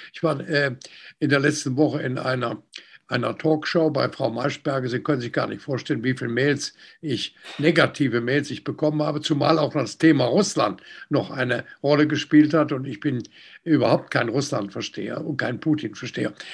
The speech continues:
Aber ich möchte einfach die Perspektive öffnen, so sehr wir uns jetzt freuen können, obwohl viele Leute in meiner Umgebung erkrankt sind und nicht so leicht erkrankt sind. Man steckt sich noch an.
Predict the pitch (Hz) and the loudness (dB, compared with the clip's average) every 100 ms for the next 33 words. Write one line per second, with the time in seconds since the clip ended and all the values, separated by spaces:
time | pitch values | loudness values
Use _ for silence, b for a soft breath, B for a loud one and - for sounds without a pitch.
0 | B 175 156 139 B - 175 180 202 190 | B 2 2 0 B 2 4 8 8 8
1 | 180 - 165 185 190 165 B B B 143 | 2 0 0 4 4 4 B B B 0
2 | 139 160 151 160 151 - 226 208 170 147 | 2 2 4 4 4 2 4 6 6 6
3 | 127 - 107 143 139 123 185 208 214 185 | 0 -4 0 2 4 6 6 6 2 2
4 | 170 160 151 - 135 196 208 160 127 - | 2 2 0 -2 0 4 4 4 2 -4
5 | 139 131 143 190 190 B B B - 185 | -6 -2 0 0 0 B B B 4 6
6 | 131 139 180 226 220 - 202 202 160 165 | 6 10 10 12 8 4 4 6 6 6
7 | 175 185 151 151 151 156 139 117 156 170 | 6 2 2 2 0 0 -2 4 6 6
8 | 165 147 123 - 180 196 165 - 131 110 | 2 0 -4 -2 2 2 2 -2 -4 -4
9 | - 123 107 151 190 190 - - 180 202 | -4 -6 -4 0 2 0 -4 2 4 4
10 | 190 B B - 202 226 - - - - | 2 B B -6 2 4 2 -2 -8 -4
11 | 101 98 - - 117 175 - 156 b b | -6 -6 -12 -12 -8 -8 -10 -18 b b
12 | 156 135 - - 156 - - 160 - 156 | -4 -2 -2 -2 -4 -2 0 0 2 0
13 | - 180 160 110 | 0 -6 -6 -8